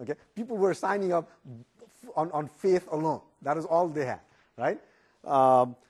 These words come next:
January twenty eleven, President Obama at the, on, on the State of the Union address pledges one million E Vs on U S roads by twenty fifteen.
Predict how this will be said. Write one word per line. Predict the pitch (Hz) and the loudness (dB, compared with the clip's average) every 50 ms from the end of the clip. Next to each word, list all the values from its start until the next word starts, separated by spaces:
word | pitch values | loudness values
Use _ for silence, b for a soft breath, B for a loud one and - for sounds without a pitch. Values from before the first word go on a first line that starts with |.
| _ - | _ -8
January | 123 143 185 214 226 226 226 214 | -2 0 0 2 2 0 -2 -2
twenty | 214 214 214 196 | -2 -4 -4 -2
eleven, | 208 202 202 190 160 131 110 107 _ | 0 2 2 0 0 -4 -10 -14 _
President | - 165 170 165 202 196 202 | -6 -6 -4 -4 -6 -6 -4
Obama | 175 175 175 180 180 175 170 165 160 160 165 - - - | -2 0 0 0 0 2 0 0 -2 -2 -4 -8 -10 -6
at | 151 147 139 | -6 -6 -6
the, | 143 156 - | -6 -8 -6
on, | 147 147 147 156 - | -4 -6 -4 -6 -6
on | 147 147 | -6 -6
the | 143 135 | -6 -8
State | - - 165 165 | -8 -8 -6 -6
of | 170 | -6
the | 160 151 | -6 -6
Union | 156 160 156 151 147 | -8 -8 -8 -8 -8
address | 135 131 123 175 156 127 127 b b b b b _ _ | -10 -6 -6 -4 -4 -4 -6 b b b b b _ _
pledges | - 156 165 156 160 156 139 - _ _ _ | -4 -2 -2 -2 -4 -8 -12 -14 _ _ _
one | 107 131 165 190 202 196 | -4 -2 -2 -2 -2 -4
million | 196 202 190 190 190 202 | -4 -4 -4 -4 -6 -8
E | 175 170 170 | -10 -10 -10
Vs | 160 170 165 175 | -10 -10 -10 -8
on | 160 151 147 143 | -8 -6 -6 -6
U | 147 156 151 | -6 -6 -6
S | 139 - | -6 -6
roads | 151 143 120 | -8 -8 -4
by | 120 127 117 | -4 -6 -4
twenty | - 139 131 120 | -4 -8 -10 -10
fifteen. | 117 - 123 - - 117 101 87 | -10 -12 -14 -14 -14 -16 -18 -18